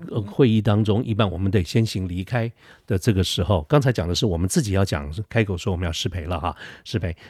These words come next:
那这个，呃，对方呢，通常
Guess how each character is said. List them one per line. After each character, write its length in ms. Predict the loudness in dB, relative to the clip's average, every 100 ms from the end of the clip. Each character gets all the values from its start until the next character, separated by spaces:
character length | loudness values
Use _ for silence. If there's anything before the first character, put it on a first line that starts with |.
| -2
那 180 | 2 4
这 140 | 2
个， 320 | 2 2 2 0
呃， 440 | 0 0 0 -2 6
对 160 | 6 8
方 200 | 8 6
呢， 200 | 6 2 _ _ _ _ 0
通 220 | 2 4
常 340 | 2 0 -2